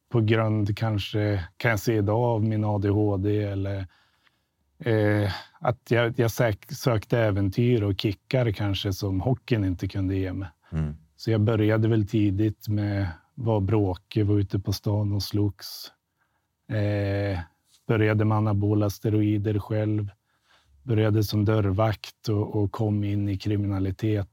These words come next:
Speaker 1: den vägen. <clears throat> Eh, och kom in först i, i doping, dopingbranschen och det var så jag kom till Stockholm och började med dopingsmuggling.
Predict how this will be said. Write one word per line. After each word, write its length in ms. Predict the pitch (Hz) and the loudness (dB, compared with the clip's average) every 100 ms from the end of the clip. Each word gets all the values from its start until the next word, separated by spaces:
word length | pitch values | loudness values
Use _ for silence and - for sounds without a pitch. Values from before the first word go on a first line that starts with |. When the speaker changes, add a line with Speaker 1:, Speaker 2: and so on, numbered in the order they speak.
| - | -4
Speaker 1:
den 300 | 117 113 104 | -2 0 -2
vägen. 400 | 92 101 104 - _ _ _ - - | -4 -6 -8 -12 _ _ _ -18 -6
<clears throat> 180 | - 92 _ _ - | -6 -6 _ _ -8
Eh, 800 | 110 101 98 98 95 92 95 95 90 _ | -4 -2 -2 -4 -6 -6 -10 -12 -14 _
och 160 | 117 104 | -4 -2
kom 280 | - 104 101 | 0 -2 0
in 260 | 98 98 95 | -2 -4 -4
först 420 | 104 95 - - | -4 -4 -6 -2
i, 360 | 98 98 101 98 | -2 0 -2 -2
i 60 | |
doping, 640 | 95 110 87 - 92 90 85 _ _ _ _ _ _ | 0 0 -2 -4 -4 -4 -8 _ _ _ _ _ _
dopingbranschen 1200 | - 113 127 104 - 104 95 104 104 98 - 98 95 | -10 0 2 2 2 0 2 2 0 -2 -4 -2 -2
och 280 | 95 92 - _ _ - | -2 -4 -8 _ _ -6
det 60 | |
var 80 | 107 | -4
så 220 | 95 101 | -2 -2
jag 100 | 101 | -4
kom 220 | 92 101 87 | -4 -4 -4
till 140 | 92 | -8
Stockholm 760 | - 107 98 - 107 101 98 | -6 -4 -4 -8 -6 -4 -4
och 220 | 95 92 - _ _ _ - | -6 -8 -12 _ _ _ -2
började 340 | 98 98 95 | 0 2 0
med 120 | 101 | 0
dopingsmuggling. 1200 | 95 98 - 98 87 - 98 92 101 104 104 95 | 0 -2 -2 -4 -4 -4 -4 -2 -2 -2 -2 -4